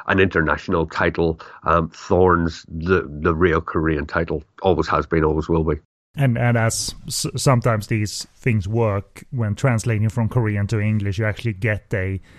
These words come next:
Speaker 2: you, you can get a, um, a coherent English title out of it. You know, I, I've always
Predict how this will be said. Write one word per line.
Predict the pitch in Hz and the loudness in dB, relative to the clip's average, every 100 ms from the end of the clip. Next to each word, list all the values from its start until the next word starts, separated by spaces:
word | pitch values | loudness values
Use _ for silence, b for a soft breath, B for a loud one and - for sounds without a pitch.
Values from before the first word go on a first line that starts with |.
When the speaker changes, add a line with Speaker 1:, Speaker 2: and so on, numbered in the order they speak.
| B B | B B
Speaker 2:
you, | 151 | -4
you | 127 117 | -2 0
can | 120 | 0
get | 98 123 113 | 2 2 2
a, | 98 - - | 0 -6 -8
um, | 143 104 98 - | -4 -2 -4 -6
a | |
coherent | 127 127 85 117 104 101 | -4 -2 0 0 0 -2
English | 98 95 90 | -2 -4 -4
title | - 120 107 95 | -2 0 0 -4
out | 92 95 | -4 -4
of | - | -6
it. | 73 - | -8 -8
You | 107 117 | -8 -4
know, | 104 98 | -4 -2
I, | 107 104 | -4 -2
I've | 107 | -2
always | 101 98 - | 0 -2 -6